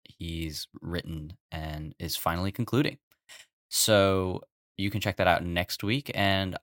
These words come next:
all of our episodes you can check out on Apple Podcasts, Spotify, Stitcher, uh, Amazon Music, wherever get, you get your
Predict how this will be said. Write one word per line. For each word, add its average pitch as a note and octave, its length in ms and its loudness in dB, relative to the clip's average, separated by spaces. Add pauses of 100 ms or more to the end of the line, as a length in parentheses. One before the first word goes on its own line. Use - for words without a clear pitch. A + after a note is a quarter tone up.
all C3+ 220 8
of G2+ 100 2
our E2 140 4
episodes F2+ 480 -4
you F#2+ 80 -2
can D#2+ 100 -6
check - 220 -6
out D#2+ 260 -4
on D#2+ 460 -2
Apple F2 240 0
Podcasts, D#2+ 540 -2
Spotify, D#2+ 720 -2
Stitcher, E2 720 -4 (440)
uh, D#2+ 280 -2
Amazon D#2+ 400 -2
Music, D#2+ 360 -4
wherever G#2+ 360 8
get, - 160 -6
you F2 120 -4
get D#2+ 160 -2
your - 200 -6